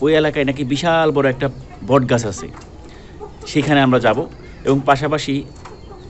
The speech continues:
ঐতিহ্যবাহী ঝিটকার যে পোদ্দার বাড়ি এবং পদ্মার পাড়,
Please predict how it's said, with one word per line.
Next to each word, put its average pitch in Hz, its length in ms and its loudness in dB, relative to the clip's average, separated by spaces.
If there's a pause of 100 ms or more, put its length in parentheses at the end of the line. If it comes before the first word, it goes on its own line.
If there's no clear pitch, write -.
(380)
ঐতিহ্যবাহী 151 520 2
ঝিটকার 135 500 2
যে 135 140 4
পোদ্দার 139 420 2
বাড়ি 123 220 2 (840)
এবং 127 180 4 (340)
পদ্মার 147 360 0
পাড়, 139 240 -2